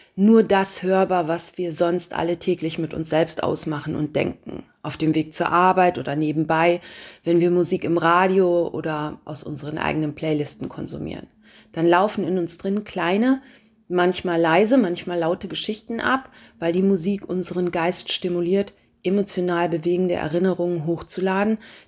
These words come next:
die uns mal fröhlich, mal melancholisch und nachdenklich zurücklassen.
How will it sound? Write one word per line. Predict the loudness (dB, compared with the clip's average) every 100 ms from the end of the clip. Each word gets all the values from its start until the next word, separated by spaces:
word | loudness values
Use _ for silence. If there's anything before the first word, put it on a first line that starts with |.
| -4
die | -2
uns | -2 -2 -6
mal | -8
fröhlich, | 0 4 6 6 2 -2 _ _
mal | -8 -4 -2
melancholisch | -2 -2 -6 -2 0 0 -2 -8 _ _ _
und | -6 -2
nachdenklich | -4 -4 -10 -10 -10 -16
zurücklassen. | -14 -8 -8 -8 -14 -14 -20